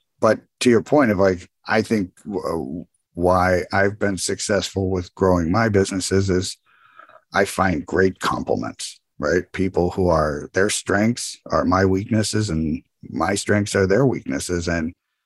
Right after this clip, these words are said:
and there, that builds a, a mutual respect for each other of, you know, "Hey, uh, you're really great at this. I suck at it.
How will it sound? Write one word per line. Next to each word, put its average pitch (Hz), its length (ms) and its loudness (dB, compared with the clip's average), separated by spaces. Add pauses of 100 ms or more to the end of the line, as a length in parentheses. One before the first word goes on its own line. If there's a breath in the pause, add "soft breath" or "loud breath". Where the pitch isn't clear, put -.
(200)
and 107 180 2
there, 107 200 2
that 113 400 0
builds 117 320 2
a, 107 120 4
a 92 140 -2
mutual 107 540 0
respect 110 500 -2
for 87 220 -2
each 85 180 -2
other 76 340 0
of, - 200 -6 (100)
you - 160 -4
know, 73 320 -4
"Hey, 95 320 0 (500)
uh, 82 100 2
you're 95 160 2
really 104 240 6
great 98 280 4
at 87 140 -2
this. 90 480 -4
I 95 140 2
suck - 340 -2
at 90 180 -2
it. 87 180 -2